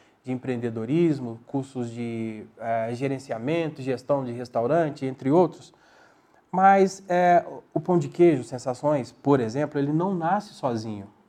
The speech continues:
Então, nós nascemos, por exemplo, em parceria de um grupo, que é o Grupo B S L M, aonde, é, ele já nasce com uma estrutura,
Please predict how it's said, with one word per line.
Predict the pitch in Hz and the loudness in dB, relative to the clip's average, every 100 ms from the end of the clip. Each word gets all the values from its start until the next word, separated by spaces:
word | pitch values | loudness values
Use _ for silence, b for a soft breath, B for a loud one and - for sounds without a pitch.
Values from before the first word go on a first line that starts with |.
| _ | _
Então, | 127 | -8
nós | 156 165 | -6 -4
nascemos, | 170 160 - 165 160 156 | -6 -6 -6 -6 -6 -8
por | _ 135 | _ -8
exemplo, | 123 123 156 156 139 | -8 -6 -8 -8 -10
em | 127 | -6
parceria | 135 139 139 127 143 135 | -6 -6 -8 -6 -4 -2
de | 151 | -2
um | |
grupo, | 139 131 175 - - b b b | 2 2 2 0 -18 b b b
que | - | -12
é | |
o | 120 | -4
Grupo | 127 131 127 | -2 -2 -4
B | 123 | -6
S | 117 131 - 120 | -4 -6 -10 -12
L | 110 107 | -10 -6
M, | 131 151 113 - B B B B | -2 -2 -4 -10 B B B B
aonde, | 139 147 165 170 151 170 175 175 170 147 | -2 0 2 0 0 2 2 2 0 0
é, | 151 151 | 0 0
ele | 160 156 | 0 2
já | 170 | 4
nasce | 165 190 185 170 | 4 0 0 -6
com | 156 | -4
uma | 147 139 | -4 -4
estrutura, | 139 135 131 143 139 131 120 | -4 -6 -2 2 2 2 -4